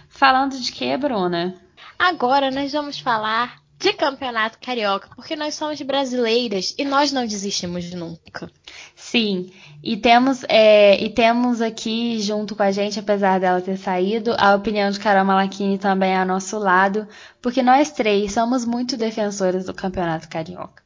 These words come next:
Speaker 1: Muito. Porque é um dos campeonatos mais antigos, né, do, do Brasil, né, e,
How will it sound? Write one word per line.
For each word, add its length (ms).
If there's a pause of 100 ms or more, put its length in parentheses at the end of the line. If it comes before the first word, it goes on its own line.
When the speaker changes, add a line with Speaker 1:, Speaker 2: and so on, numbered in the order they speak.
(160)
Speaker 1:
Muito. 540
Porque 240
é 80
um 60
dos 60
campeonatos 680
mais 420
antigos, 680
né, 240
do, 160
do 260
Brasil, 800
né, 340
e, 360